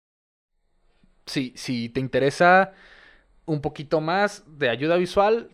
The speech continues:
tanto está el, el canal de YouTube como en mi, en el Instagram y en Twitter. Voy a estar compartiendo algunas cosas relacionadas con los episodios para enriquecer, porque después de que lo saco me encuentro con más cosas que digo, "No mames, esto lo hubiera metido". Entonces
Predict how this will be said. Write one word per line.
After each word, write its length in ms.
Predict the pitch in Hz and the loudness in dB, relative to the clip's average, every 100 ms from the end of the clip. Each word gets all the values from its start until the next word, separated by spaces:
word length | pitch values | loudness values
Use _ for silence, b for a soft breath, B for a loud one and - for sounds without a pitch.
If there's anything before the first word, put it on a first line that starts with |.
| _ | _
tanto 420 | 117 113 113 113 | -12 -10 -8 -8
está 600 | 107 - 131 131 135 131 | -6 0 2 4 4 2
el, 160 | 117 117 | -2 -6
el 340 | 113 104 107 | -8 -8 -6
canal 240 | - 117 131 | -2 0 0
de 100 | 135 | 0
YouTube 440 | 143 175 180 - | 2 4 2 2
como 300 | 147 131 127 | 0 0 -2
en 360 | 135 143 131 131 | -4 -6 -6 -8
mi, 140 | 131 | -10
en 400 | 135 123 120 120 | -8 -8 -8 -8
el 140 | 120 139 | -8 -8
Instagram 400 | 156 196 196 180 | 0 2 2 0
y 40 | |
en 100 | 139 | -2
Twitter. 480 | 160 180 214 233 233 B B B - | -2 2 4 4 0 B B B 0
Voy 160 | 127 | 2
a 40 | 139 | 4
estar 220 | 151 135 | 2 0
compartiendo 500 | 151 143 131 127 127 | 0 -2 -2 -2 -2
algunas 480 | 131 127 131 - - | -2 -4 -6 -8 -8
cosas 280 | 127 123 135 | -4 -2 -2
relacionadas 560 | 135 113 113 104 117 | -2 -4 -6 -4 -4
con 160 | - 110 | -6 -10
los 140 | 98 | -10
episodios 480 | 98 104 104 110 120 | -12 -12 -8 -8 -6
para 160 | - 107 | -8 -8
enriquecer, 520 | 101 98 98 113 110 | -12 -16 -10 -10 -8
porque 380 | - - 98 90 | -10 -8 -10 -8
después 400 | 107 - 117 113 | -10 -8 -8 -8
de 80 | 135 | -6
que 100 | 120 | -6
lo 100 | 110 | -6
saco 640 | 117 - 143 143 156 - | -8 -6 -4 -2 -4 -8
me 120 | 113 | -14
encuentro 380 | 110 117 120 139 | -10 -8 -8 -8
con 120 | 127 | -8
más 180 | 120 123 | -8 -6
cosas 260 | 131 123 - | -8 -10 -8
que 80 | 120 | -6
digo, 160 | 123 | -4
"No 60 | 143 | -2
mames, 300 | 180 180 160 | 0 -2 -4
esto 140 | 165 | -4
lo 60 | 160 | -2
hubiera 160 | 156 | -2
metido". 260 | 147 143 143 | -4 -4 -6
Entonces 400 | 131 127 143 | -6 -8 -8